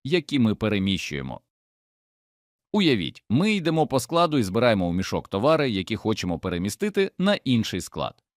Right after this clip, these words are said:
І записуємо в захалявній книжечці штрих-коди партій та кількість упаковок з кожної партії. І потім переписуємо у програму наступне. Артикул з партії п'ятнадцять — десять упаковок, тире, артикул з партії тринадцять —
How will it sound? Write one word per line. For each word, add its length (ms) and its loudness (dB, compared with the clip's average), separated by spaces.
І 100 -4
записуємо 580 0
в 40 -6
захалявній 540 0
книжечці 600 -4
штрих-коди 680 -2
партій 420 0
та 200 -2
кількість 460 -6
упаковок 500 -2
з 60 -10
кожної 400 -6
партії. 460 -10
І 140 0
потім 440 -4
переписуємо 760 0
у 80 -2
програму 600 -4
наступне. 600 -6
Артикул 540 -2
з 80 -12
партії 400 -4
п'ятнадцять — 720 -6
десять 360 0
упаковок, 520 -8
тире, 320 2
артикул 640 -2
з 80 -12
партії 440 0
тринадцять — 680 -2